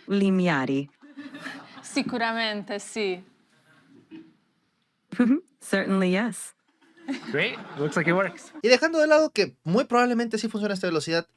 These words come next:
Speaker 4: si no es que mejor, pasándolo tiempo, porque estos vatos, cuando anuncian una, una, una nueva actualización, eh, normalmente estamos acostumbrados a p-, pendejaditas. No, estos vatos, güey,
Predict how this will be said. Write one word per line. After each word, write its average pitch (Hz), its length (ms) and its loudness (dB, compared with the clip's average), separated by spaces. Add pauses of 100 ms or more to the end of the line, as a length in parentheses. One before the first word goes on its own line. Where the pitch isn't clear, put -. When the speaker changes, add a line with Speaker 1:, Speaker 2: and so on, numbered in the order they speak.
Speaker 4:
si - 160 -12
no 143 80 -6
es - 100 -10
que - 120 -12
mejor, 135 480 -4
pasándolo 113 400 -8
tiempo, 127 320 -8
porque 110 240 -6
estos 131 180 -6
vatos, 131 320 -2 (260)
cuando 151 200 -6
anuncian 233 340 2
una, 240 260 -4
una, 202 280 -2 (160)
una 190 160 0
nueva 165 260 0
actualización, 151 680 0 (440)
eh, 92 360 -18 (540)
normalmente 285 540 4
estamos 339 240 0
acostumbrados 294 540 -2
a 240 140 -6
p-, - 200 -20
pendejaditas. 196 600 0
No, 180 160 -4
estos 196 340 -4
vatos, 180 320 -2
güey, 180 260 -4